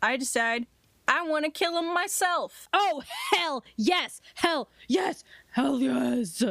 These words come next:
Speaker 1: Hell yes.
Speaker 2: Hell yes.
Speaker 1: This is another one I'm gonna read.
Speaker 2: Yeah. Pour it into my ear holes.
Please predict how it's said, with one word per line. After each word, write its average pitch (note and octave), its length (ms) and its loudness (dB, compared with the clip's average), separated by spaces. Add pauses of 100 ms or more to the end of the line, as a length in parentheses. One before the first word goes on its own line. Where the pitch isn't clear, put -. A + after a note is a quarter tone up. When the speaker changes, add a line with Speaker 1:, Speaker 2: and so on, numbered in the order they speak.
Speaker 1:
Hell B3 220 0
yes. A#3+ 460 -2
Speaker 2:
Hell A#3 160 2
yes. A3 360 0
Speaker 1:
This A3 120 -8
is A3 140 -6
another A3 320 0
one G3 140 -2
I'm F3+ 100 -4
gonna F3+ 200 -2
read. F3 300 -4 (180)
Speaker 2:
Yeah. G#3+ 280 0 (380)
Pour A#3+ 180 2
it B3 60 0
into A#3+ 120 0
my G#3+ 120 2
ear G3+ 180 2
holes. F3 420 -2